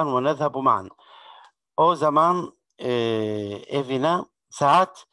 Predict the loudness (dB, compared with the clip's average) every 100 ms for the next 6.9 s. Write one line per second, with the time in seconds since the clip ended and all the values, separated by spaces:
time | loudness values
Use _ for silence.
0 | _ -20 -20 _ -4 2 4 2 0 _
1 | _ -2 2 4 4 2 -2 -6 -10 _
2 | -8 -6 -4 -6 -6 -8 -10 -12 -14 -16
3 | -20 _ _ _ _ -20 _ _ _ _
4 | _ _ -6 0 2 0 -4 -10 -14 -6
5 | -6 -6 -4 0 2 2 -2 -8 _ _
6 | _ _ -10 -2 0 2 0 -2